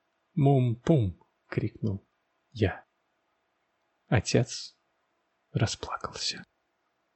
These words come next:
Глава тринадцатая. С тех пор, как я начал писать эти мемуары, прошло шесть дней.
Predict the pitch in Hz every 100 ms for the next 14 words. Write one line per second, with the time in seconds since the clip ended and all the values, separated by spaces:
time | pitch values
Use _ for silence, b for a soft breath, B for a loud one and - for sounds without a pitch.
0 | _ _ _ _ _ _ _ _ _ _
1 | _ _ _ 117 104 110 104 131 - 165
2 | 175 - - - 90 85 - _ _ _
3 | _ _ _ - - - 135 - - 110
4 | 110 - 98 - 92 98 92 95 85 101
5 | - 101 92 - - 104 95 - 87 85
6 | 82 85 87 117 165 156 - - 123 123
7 | - 170 170 - 175 85 - 127 117 151
8 | 87 78 95